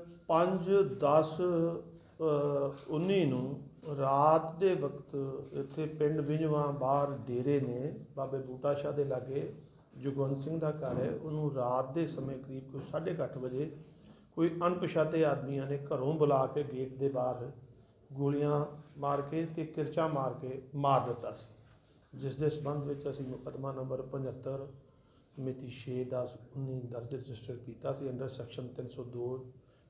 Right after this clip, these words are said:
ਚੌਂਤੀ, ਪੱਚੀ, ਸਤਾਈ, ਚੁਰੰਜਾ, ਉਨਾਹਠ, ਜਿਹਦੀ ਤਫਤੀਸ਼ ਕਰ ਰਹੇ ਸੀ, ਕਿਉਂਕਿ blind murder ਸੀ, ਕੋਈ ਪਤਾ ਨਹੀਂ ਸੀ ਉਸ ਵੇਲੇ। ਪਰ ਉਸ ਵੇਲੇ ਵੀ ਸਾਨੂੰ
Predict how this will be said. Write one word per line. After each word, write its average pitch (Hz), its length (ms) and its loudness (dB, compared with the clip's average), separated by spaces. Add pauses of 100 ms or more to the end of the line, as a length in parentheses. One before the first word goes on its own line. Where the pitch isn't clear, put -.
(120)
ਚੌਂਤੀ, 135 540 -6 (180)
ਪੱਚੀ, 127 300 -10
ਸਤਾਈ, 120 320 -6
ਚੁਰੰਜਾ, 113 380 -10
ਉਨਾਹਠ, 110 340 -6 (1120)
ਜਿਹਦੀ 156 520 -2 (120)
ਤਫਤੀਸ਼ 139 500 -4
ਕਰ 127 120 -2
ਰਹੇ 151 140 2
ਸੀ, 156 160 -4
ਕਿਉਂਕਿ 147 300 -6
blind 135 480 2
murder 135 300 2
ਸੀ, 147 320 -8
ਕੋਈ 139 100 -4
ਪਤਾ 131 360 -6
ਨਹੀਂ 139 200 -2
ਸੀ 151 160 -4
ਉਸ 143 200 -2
ਵੇਲੇ। 139 240 -2 (440)
ਪਰ 151 340 0
ਉਸ 175 240 0
ਵੇਲੇ 190 260 6
ਵੀ 190 180 2
ਸਾਨੂੰ 151 540 -2